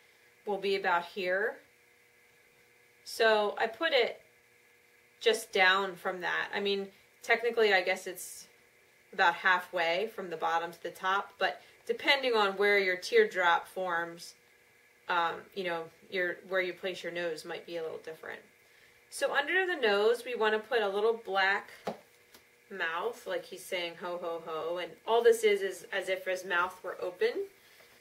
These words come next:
So I just bring the, a small amount, m-, sm-, much smaller than the nose was. It was, you know, a pinch.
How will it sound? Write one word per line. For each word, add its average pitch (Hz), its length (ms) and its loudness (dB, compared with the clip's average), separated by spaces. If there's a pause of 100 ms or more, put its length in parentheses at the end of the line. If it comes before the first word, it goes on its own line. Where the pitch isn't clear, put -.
(380)
So - 240 2
I 220 80 8
just 254 320 -2
bring 262 240 0
the, 254 220 -2 (120)
a 220 80 2
small 254 680 0
amount, 185 440 0 (120)
m-, 214 160 -12
sm-, - 480 -2
much 247 140 2
smaller 180 500 -2
than 170 140 -6
the 165 80 -8
nose 170 360 -6
was. 156 500 -10 (800)
It 185 160 -10
was, 175 440 -10 (1200)
you 175 80 -14
know, 160 180 -10
a - 60 -8
pinch. - 600 -8